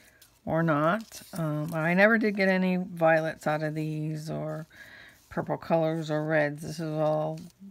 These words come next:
this, these were the color variances I got. So I know I'm going to pull out some of my frozen, uh,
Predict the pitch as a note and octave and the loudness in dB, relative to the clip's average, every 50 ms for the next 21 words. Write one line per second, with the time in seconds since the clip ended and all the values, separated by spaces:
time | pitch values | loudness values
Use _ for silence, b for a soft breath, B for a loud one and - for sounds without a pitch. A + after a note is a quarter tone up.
0 | - _ - - D#3+ - - - - - - F3 D#3 E3 F#3 F#3+ F3+ F#3 F#3 F#3 | -20 _ -14 -12 -12 -12 -14 -20 -20 -20 -14 -10 -8 -6 -6 -6 -6 -6 -8 -8
1 | - - E3+ E3 D#3 D3 D3 C#3+ C#3+ C#3 C#3 C#3+ C#3+ C3+ - - - - C#3 C#3 | -8 -6 -4 -2 -2 -4 -4 -8 -10 -10 -10 -12 -14 -16 -16 -14 -14 -12 -10 -10
2 | D3+ D3+ D3 - - - G#3 - - - B B B B B B B B B B | -10 -10 -10 -10 -10 -10 -12 -16 -20 -20 B B B B B B B B B B
3 | B B B B B - - - G3 G3 F#3 F#3 F#3 F3+ - F3+ F#3 F#3 G3 G3+ | B B B B B -16 -4 2 6 6 8 8 6 4 4 2 2 4 6 6
4 | A3 A#3 B3 C4 A#3+ A3 - G3 F#3 F3 F#3 F3+ F3+ - - - - F3+ F3+ E3+ | 6 6 4 2 0 0 -2 -2 -2 -2 -2 -2 -4 -4 -8 -6 -2 0 2 2
5 | E3 D#3+ - - - F#3+ F3+ F#3+ F#3 E3+ D#3 D#3+ D#3+ D#3 D#3 D3+ D3 - - - | 2 0 -2 -4 -4 0 0 2 2 0 -2 -2 -4 -2 -2 -4 -4 -6 -6 -4
6 | E3+ F3+ F#3 F#3 F3 E3 D#3+ D#3+ D#3 E3+ - _ _ B B B B B B B | -2 -2 -2 -2 -4 -4 -4 -4 -4 -6 -8 _ _ B B B B B B B
7 | B B B B B B B B B B B B B B B B B _ _ _ | B B B B B B B B B B B B B B B B B _ _ _
8 | _ _ - F3 D#3+ D#3 E3+ E3+ E3 D#3+ D#3 D#3 D#3+ | _ _ -6 -6 -4 -4 -2 -4 -4 -4 -4 -4 -4